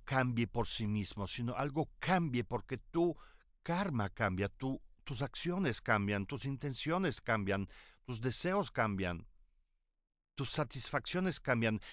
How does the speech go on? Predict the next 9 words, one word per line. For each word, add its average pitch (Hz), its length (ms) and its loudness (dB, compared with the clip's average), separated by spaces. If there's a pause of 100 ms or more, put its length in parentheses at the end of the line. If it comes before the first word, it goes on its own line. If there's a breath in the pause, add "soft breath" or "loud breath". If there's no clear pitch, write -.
(100)
Ya 135 320 2
no 151 200 -2
te 127 200 -4
satisface 123 1300 -4 (160)
tanto 120 680 -2 (220 loud breath)
lastimar 113 640 0
a 113 80 -2
tu 113 180 -2
enemigo. 107 560 -2